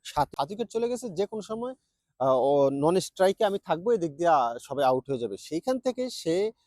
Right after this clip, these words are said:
আহ, যে স্ট্রাইকে থেকে হিট করার প্রবণতাটা দেখলাম। দুর্দান্ত একটা ইনিংস খেলেছে একশত চল্লিশ রানের, দুর্দান্ত ইনিংস। প্যাট কামিন্স ঊনপঞ্চাশ রানে আউট হয়েছে, কিন্তু ছোট ছোট পার্টনারশিপগুলোতে শেষ পর্যন্ত ওই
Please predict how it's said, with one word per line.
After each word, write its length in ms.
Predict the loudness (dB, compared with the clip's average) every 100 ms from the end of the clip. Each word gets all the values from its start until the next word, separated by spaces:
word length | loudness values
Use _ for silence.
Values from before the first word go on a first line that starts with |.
| _ _ 4
আহ, 500 | 6 6 4 -2 -2
যে 300 | 2 2 2
স্ট্রাইকে 500 | 0 6 6 6 2
থেকে 560 | 0 -4 2 2 0 -6 -6
হিট 180 | -6 -4
করার 400 | 0 2 0 -2
প্রবণতাটা 560 | -6 0 2 2 0 -2
দেখলাম। 440 | -2 -4 -4 -8 -10 _ _ _ _ _ _ _ 4
দুর্দান্ত 400 | 6 8 6 4
একটা 160 | -2
ইনিংস 360 | -2 -2 -4 -4
খেলেছে 260 | -4 -2 -2
একশত 260 | -2 -8 -8 2
চল্লিশ 440 | 4 4 2 -6
রানের, 420 | -10 -10 -20 _ _ _
দুর্দান্ত 600 | -2 -2 0 2 2 2
ইনিংস। 320 | -2 -2 -4 -2
প্যাট 200 | -2 0
কামিন্স 300 | 0 0 0
ঊনপঞ্চাশ 500 | -2 -2 -4 -4 0
রানে 280 | 0 2 -2 _ _ _ 0
আউট 280 | 6 6 6
হয়েছে, 260 | 2 2
কিন্তু 380 | -2 -2 -2 -4 -4 _ _
ছোট 200 | -10 -8
ছোট 200 | -6 -6
পার্টনারশিপগুলোতে 1040 | -2 -2 -2 -4 -4 -4 -4 -2 -2 -4
শেষ 380 | -12 -6 -6 -4
পর্যন্ত 500 | -2 0 2 0 2
ওই 340 | 0 2 0